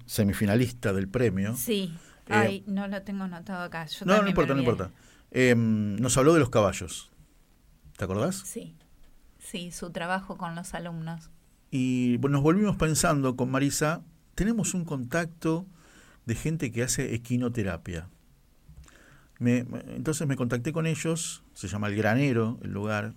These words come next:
Speaker 1: unos videos absolutamente muy bonitos, y bueno, en un rato vamos a hablar con uno de los responsables del lugar, Ana María Stellman,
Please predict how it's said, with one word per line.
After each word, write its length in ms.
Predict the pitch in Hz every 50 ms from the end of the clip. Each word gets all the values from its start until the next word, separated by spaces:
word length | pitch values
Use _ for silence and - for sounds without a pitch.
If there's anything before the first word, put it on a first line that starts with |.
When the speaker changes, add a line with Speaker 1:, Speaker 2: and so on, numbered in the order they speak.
| - _ _
Speaker 1:
unos 200 | - - 113 107
videos 520 | 92 95 95 101 104 98 95 95 - - -
absolutamente 600 | 87 90 90 90 85 87 87 90 90 85 - 90
muy 220 | 80 101 113 120 123
bonitos, 480 | 120 117 113 117 110 - 131 131 -
y 20 | 117
bueno, 280 | 107 101 92 104 - - - - - - - - - - -
en 140 | 110 113 117
un 60 | 113
rato 180 | 120 139 127 123
vamos 220 | 117 110 101 -
a 40 | 113
hablar 180 | 104 104 98 95
con 160 | - 92 92
uno 180 | 95 95 95 92
de 60 | 90
los 260 | 90 90 85 85 - -
responsables 720 | - 107 - - 107 98 95 - 113 101 95 92 82 73
del 160 | 82 85 85
lugar, 280 | 82 82 82 82 -
Ana 160 | 98 104 98 95
María 200 | 95 101 107 -
Stellman, 680 | - - - 123 110 92 82 80 80 80 71 - 82